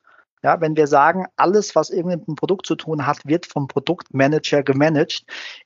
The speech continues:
ist er an der Stelle, der die Brücken baut zwischen sehr vielen unterschiedlichen Personen. Äh, ob ich jetzt jemanden aus dem Vertrieb hab oder jemanden aus der I T, jemanden in, ähm, sagen, aus der Legal-Abteilung, das sind sehr unterschiedliche Personen,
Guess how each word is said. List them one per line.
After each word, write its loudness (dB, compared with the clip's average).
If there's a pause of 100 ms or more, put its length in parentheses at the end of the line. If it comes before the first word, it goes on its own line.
ist -2
er 4
an 2
der 4
Stelle, 0
der 2
die -4
Brücken 0
baut 4
zwischen -8
sehr 0
vielen -4
unterschiedlichen -4
Personen. -2 (600)
Äh, 2
ob -2
ich -2
jetzt 0
jemanden 0
aus -2
dem -4
Vertrieb -2
hab 0 (360)
oder 4
jemanden 0
aus -2
der -2
I -4
T, -4
jemanden -2
in, -4
ähm, -2
sagen, -2
aus -6
der -2
Legal-Abteilung, 2
das -2
sind -4
sehr 2
unterschiedliche -4
Personen, 0